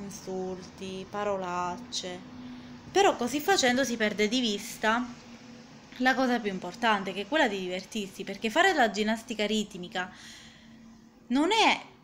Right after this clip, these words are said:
andare alle Olimpiadi, non è fare una gara,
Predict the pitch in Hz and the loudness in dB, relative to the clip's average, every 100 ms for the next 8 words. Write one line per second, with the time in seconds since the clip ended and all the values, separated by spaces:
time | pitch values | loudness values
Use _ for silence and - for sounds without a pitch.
0 | - - - - - - 214 226 226 220 | -20 -20 -20 -20 -20 -12 -4 0 2 2
1 | 214 202 - 208 220 208 202 196 196 202 | 2 0 0 -2 0 0 -2 -6 -6 -6
2 | 185 165 180 190 233 359 - 208 190 190 | -4 -6 -6 -4 0 0 0 -2 0 -4
3 | 180 175 170 165 160 | -2 0 0 0 -4